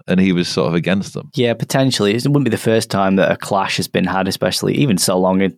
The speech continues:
Speaker 2: into his tenure at the company.
Speaker 1: Yeah, especially at the top level.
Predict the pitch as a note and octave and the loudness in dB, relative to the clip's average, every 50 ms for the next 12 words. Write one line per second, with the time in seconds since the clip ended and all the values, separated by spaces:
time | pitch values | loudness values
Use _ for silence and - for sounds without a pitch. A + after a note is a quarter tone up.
0 | _ - - G#2 G2+ - - F#2+ F#2 E2+ - - G2+ G2+ G2 F#2+ F2 D#2+ - - | _ -2 0 2 2 4 4 2 2 2 0 -2 0 2 2 2 2 0 -2 -2
1 | - G#2 G2 E2+ - - - D2+ - - _ _ _ - G#2+ G2+ G2+ F2+ E2 E2+ | 0 0 0 0 -2 -4 -6 -8 -8 -12 _ _ _ -6 -2 0 0 0 0 -2
2 | - - - _ - - B2 A#2+ - A#2 F#2+ C#2+ F#2 F2+ - G#2+ F#2+ - D#2 F2 | -4 -6 -14 _ -6 -4 -2 0 0 0 2 2 0 0 0 -2 -2 0 0 -2
3 | F2+ C#2+ - - - | 0 -2 -4 -6 -6